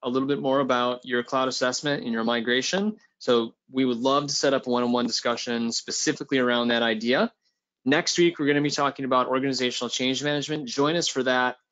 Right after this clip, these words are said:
Don't forget to see our videos and blogs on concurrency dot com.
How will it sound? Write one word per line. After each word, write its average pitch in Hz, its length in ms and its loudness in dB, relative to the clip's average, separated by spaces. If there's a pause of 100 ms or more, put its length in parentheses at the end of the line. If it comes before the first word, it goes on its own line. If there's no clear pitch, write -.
(400)
Don't 165 200 2
forget 170 260 2
to 156 120 -2
see 151 280 0
our 127 280 2
videos 135 360 2
and 120 100 -4
blogs 120 340 0
on 117 100 -2
concurrency 131 480 -4
dot 139 220 0
com. 143 340 -2